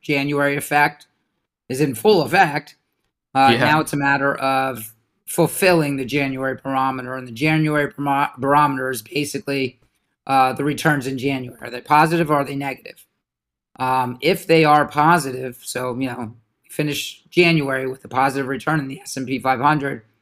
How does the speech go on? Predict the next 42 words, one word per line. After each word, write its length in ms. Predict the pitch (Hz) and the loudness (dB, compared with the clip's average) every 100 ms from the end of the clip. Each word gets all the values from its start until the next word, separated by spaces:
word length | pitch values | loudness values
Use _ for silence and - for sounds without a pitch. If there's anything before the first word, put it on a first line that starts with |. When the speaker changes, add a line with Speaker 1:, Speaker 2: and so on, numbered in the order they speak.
| _ _ _ _ _ _ _ | _ _ _ _ _ _ _
Speaker 1:
we'll 160 | 156 170 | 4 8
also 320 | 175 175 160 | 8 6 2
have 220 | 143 143 | 2 0
what's 200 | 143 120 | -2 -4
known 220 | 147 139 135 | -4 -4 -4
as 180 | 131 | -8
the 100 | 131 | -8
January 500 | 117 139 135 131 127 | -4 -4 -2 -4 -6
trifecta. 720 | 113 127 123 - 131 - - - _ _ _ | -2 -2 -2 -4 -6 -6 -16 -20 _ _ _
And 100 | 120 | -12
the 60 | 123 | -4
January 680 | 117 156 151 147 147 143 139 | 2 2 2 0 0 0 -2
trifecta, 800 | - 131 127 151 156 - 139 127 - _ _ _ _ _ - | -2 -2 0 2 0 0 -6 -6 -10 _ _ _ _ _ -2
uh, 160 | 135 131 | 0 2
is 260 | 143 131 | 0 0
when 520 | 127 139 131 131 123 _ - | -2 -4 -4 -6 -10 _ -6
you 140 | 127 | 2
have 180 | 135 107 | 2 2
the 60 | |
Santa 320 | - 160 156 165 | -2 2 2 2
Claus 260 | 170 190 | 2 2
rally, 480 | 151 135 135 165 165 _ | 0 0 0 -4 -6 _
which 120 | - | -8
we 120 | 147 127 | -6 -6
did, 440 | - 135 139 143 - | -6 -8 -10 -14 -2
a 60 | |
meager 340 | 156 175 151 135 | 4 6 4 0
one, 240 | 131 135 | -4 -6
but 140 | - | -8
we 100 | 131 | 0
had 220 | 123 143 127 | 2 4 2
Speaker 2:
Mm-hmm. 80 | 139 | -4
Speaker 1:
it. 80 | - - _ _ - _ _ - | -12 -20 _ _ -20 _ _ 0
Uh, 120 | 143 | 2
you 160 | 143 147 | 4 2
have 100 | 131 | 2
the 80 | |
first 320 | 127 180 170 - | 2 2 2 4
five 340 | 156 143 120 _ - | 4 4 -2 _ -6
trading 380 | - 196 175 135 | 2 4 4 0
days 440 | 139 135 131 - - | -2 -4 -8 -12 -8
of 460 | 139 131 131 107 | -2 -2 -2 -8